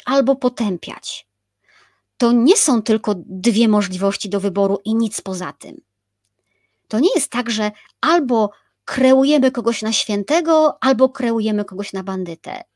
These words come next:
Nie. Nie trzeba koniecznie ustalać najpierw, jak powinni myśleć odbiorcy, a potem podawać im komunikatu w taki sposób, żeby nie mieli wątpliwości,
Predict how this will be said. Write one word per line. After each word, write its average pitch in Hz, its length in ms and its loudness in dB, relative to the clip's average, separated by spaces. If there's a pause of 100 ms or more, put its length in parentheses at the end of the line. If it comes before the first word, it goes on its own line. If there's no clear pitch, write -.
(180)
Nie. 311 1120 -6 (440)
Nie 285 140 0
trzeba 453 380 -2
koniecznie 254 680 -2
ustalać 262 580 -4
najpierw, 247 380 -2 (280)
jak 240 320 -2
powinni 262 500 2
myśleć 247 320 0
odbiorcy, 196 580 -2 (800)
a 220 80 -4
potem 311 360 2
podawać 254 480 -2
im 240 120 0
komunikatu 240 640 -2
w - 60 -20
taki 262 220 -6
sposób, 240 360 -4
żeby 208 320 0
nie 247 380 0
mieli 262 300 4
wątpliwości, 208 800 -6